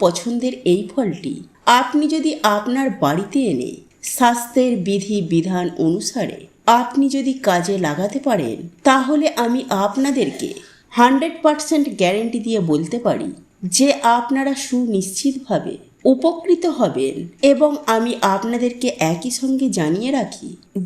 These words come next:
যে আজ আমি আপনাদের উদ্দেশ্যে যে ফলটির কথা বলতে চলেছি, সেই ফলটি শুক্র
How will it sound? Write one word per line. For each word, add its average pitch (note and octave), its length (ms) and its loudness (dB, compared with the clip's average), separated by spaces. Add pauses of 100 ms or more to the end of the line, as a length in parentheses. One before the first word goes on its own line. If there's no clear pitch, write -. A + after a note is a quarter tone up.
(100)
যে C4 100 6 (300)
আজ A#3 120 0 (120)
আমি C4 120 0 (200)
আপনাদের A#3+ 380 -2 (140)
উদ্দেশ্যে D#3+ 560 -4 (400)
যে C#4 140 6 (140)
ফলটির A#3+ 540 0
কথা C#4 200 0 (160)
বলতে F#3 280 0 (100)
চলেছি, G#3+ 420 -2 (340)
সেই C4+ 220 6 (120)
ফলটি D4 400 2 (160)
শুক্র A#3+ 320 -4